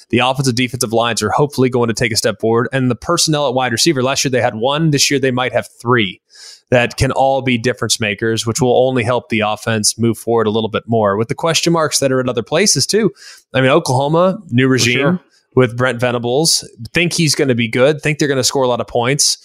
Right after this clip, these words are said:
Speaker 1: feel very optimistic about what mi-, they might be this year, but it's certainly not a slam dunk.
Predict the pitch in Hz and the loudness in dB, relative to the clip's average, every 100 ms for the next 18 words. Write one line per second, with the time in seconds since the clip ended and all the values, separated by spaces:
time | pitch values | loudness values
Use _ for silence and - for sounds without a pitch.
0 | - - - 165 117 139 175 165 135 131 | -20 -8 2 2 2 0 2 0 -2 0
1 | 131 117 131 123 123 135 120 127 131 135 | 0 2 0 0 0 -2 -2 -2 0 0
2 | 123 131 180 151 - 139 131 131 - 147 | -2 2 2 2 2 0 0 -2 -2 0
3 | 143 117 107 131 113 101 113 127 110 | 0 2 0 0 -2 -2 -2 -4 -6